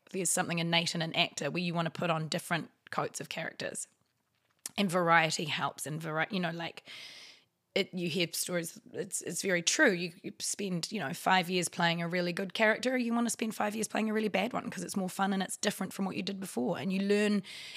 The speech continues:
and experience different things when you're trying out, trying different hats on. Um,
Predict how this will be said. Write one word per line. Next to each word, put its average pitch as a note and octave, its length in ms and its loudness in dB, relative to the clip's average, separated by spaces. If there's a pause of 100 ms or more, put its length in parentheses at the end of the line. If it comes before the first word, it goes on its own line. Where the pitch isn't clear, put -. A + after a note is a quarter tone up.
(100)
and F#3+ 80 2
experience G#3 420 2
different G3 300 -2
things G3 360 4
when E3+ 120 0
you're D#3 60 0
trying D#3+ 320 0
out, D#3+ 100 -6 (460)
trying E3 280 4
different D#3 360 -6
hats - 240 2
on. - 160 -6 (800)
Um, F#3+ 480 8